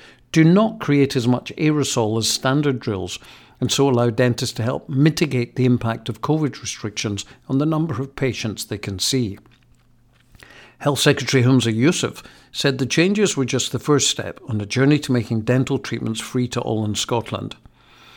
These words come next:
He said, "We're committed to scrapping N H S dental charges for everyone in Scotland, and removing them for anyone under the age of twenty-six is our first step on that journey. Today's announcement means around six hundred thousand young people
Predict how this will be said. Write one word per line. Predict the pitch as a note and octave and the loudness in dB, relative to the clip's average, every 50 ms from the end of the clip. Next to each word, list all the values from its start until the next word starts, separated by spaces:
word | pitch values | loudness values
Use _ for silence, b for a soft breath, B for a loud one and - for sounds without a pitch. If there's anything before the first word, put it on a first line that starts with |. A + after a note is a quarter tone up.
| b b b b b b b b b b b | b b b b b b b b b b b
He | b C3+ | b -2
said, | A#2+ - D3 C3+ A#2+ | 0 2 2 2 2
"We're | B2 | 0
committed | - - C3+ D3 D#3 - - B2+ - | 0 2 2 2 2 2 0 -4 -4
to | - A2 | -4 -4
scrapping | - - - D#3 D#3 - - C3 B2+ A#2 | -4 0 0 0 0 0 0 -2 -2 -2
N | A2+ - - D3 C#3 B2+ | -2 -2 0 0 2 2
H | B2 A#2 A2+ - - | 2 0 0 -2 -2
S | A2 G2+ - - | -2 -2 -2 0
dental | - C3+ B2+ B2 - C3 A#2 | 0 2 2 2 2 0 -2
charges | - - B2+ A#2+ B2+ B2 D#3+ D#3 - | 0 0 0 0 0 0 -2 -4 -4
for | - - - - - | -4 -6 -6 -4 -4
everyone | B2 A2+ A#2 A2+ A2+ G#2+ | -2 -2 0 0 0 0
in | G#2+ G2+ | -2 -2
Scotland, | G2 - - - A#2 A#2 - - C#3 D3 D3 - b b b b | -4 -6 -4 -6 -8 -8 -6 -8 -8 -8 -8 -10 b b b b
and | - A#2+ | -4 -2
removing | A#2 A#2+ C3+ D3+ D#3+ D#3+ D#3 C3+ | 2 4 6 6 6 6 6 6
them | A#2 A2+ G#2+ | 4 4 2
for | A2 - - A2+ A2 A2 A2+ - - | 0 -2 -2 0 0 0 -2 -2 0
anyone | D3 D#3 F3 F3 D3+ A#2+ G2+ G2 F#2+ - - | 0 2 4 4 2 2 0 -2 -4 -8 -6
under | - A#2+ A2 G#2+ A2+ | -4 -4 -4 -4 -4
the | G2+ A2+ A2 | -4 -4 -4
age | A2 G#2+ - | -4 -4 -6
of | G2+ - | -8 -6
twenty-six | - - A#2+ G#2+ A2+ A2 - - D3+ D#3 D3+ - - B B B B B B | -4 -4 -4 -2 -2 -4 -2 0 0 0 0 -4 -10 B B B B B B
is | B D3 B2+ - | B -4 -4 -2
our | - D#3 B2+ | -2 -4 -4
first | - - C3 B2 - - | -4 -2 -4 -2 -2 -2
step | - A#2+ G#2+ - - | -4 -4 -6 -4 -4
on | A2+ G#2+ G#2+ | -2 -2 -2
that | G#2 G2 F#2+ - - - - | -2 -4 -6 -10 -14 -18 -10
journey. | - - A2 G2 G2 F#2 F#2 G2 - B B B B B B B B | -6 -4 -4 -4 -4 -6 -8 -12 -14 B B B B B B B B
Today's | - D#3 D#3 G#3 A#3 F#3+ D#3+ | -2 4 4 4 4 4 4
announcement | D#3+ D3+ C#3 C3+ B2 - - C3 B2+ - | 4 4 4 4 2 2 0 -2 -2 0
means | C3+ C3+ C#3 C3 C3 | 2 2 2 4 2
around | B2 A#2+ B2 B2 A#2+ | 2 2 2 2 2
six | - - C3+ C3 - | 0 -2 -4 -4 -4
hundred | - B2 B2 A#2 A#2+ A2 - | -4 -2 -2 -2 -4 -8 -8
thousand | - - C3 B2+ A#2+ A2 B2 A#2+ G#2+ | -6 -4 -2 -2 -2 -2 -4 -4 -2
young | B2 A#2+ A2+ G#2+ | -2 -2 -2 -2
people | A2 - F3 E3+ E3+ - G2 F2 - | -4 -2 -4 -4 -2 -4 -8 -8 -8